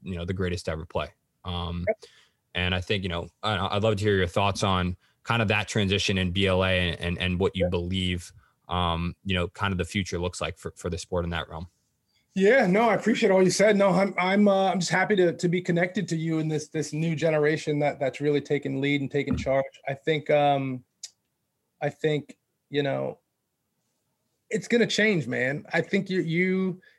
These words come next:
Speaker 2: every three months, every six months, whatever it is, like, the mission will change in terms of where energy goes. Like, I really like where your mind is right now in terms of developing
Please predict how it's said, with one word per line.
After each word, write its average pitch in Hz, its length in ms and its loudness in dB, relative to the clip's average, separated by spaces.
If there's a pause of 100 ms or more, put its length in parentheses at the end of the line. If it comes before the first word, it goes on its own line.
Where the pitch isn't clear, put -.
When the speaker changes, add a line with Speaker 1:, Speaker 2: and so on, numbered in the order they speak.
Speaker 2:
every 208 480 2
three 202 400 2
months, 190 360 2
every 185 200 2
six 175 300 -4
months, 175 220 0
whatever 160 280 0
it 151 60 -2
is, 165 200 2
like, 160 180 -2
the 156 80 -2
mission 170 640 -2 (360)
will 147 160 0
change 165 500 0
in 160 60 -4
terms 160 260 -4
of 143 80 -4
where 147 180 0
energy 156 320 -2
goes. 160 300 2
Like, 156 120 2
I 143 40 2
really 151 340 0
like 147 380 2 (300)
where 151 180 2
your 151 240 2
mind 147 360 0
is 143 200 2
right 139 180 2
now 139 360 0
in 135 80 -4
terms 143 280 -4
of 135 260 -4 (840)
developing 143 800 -2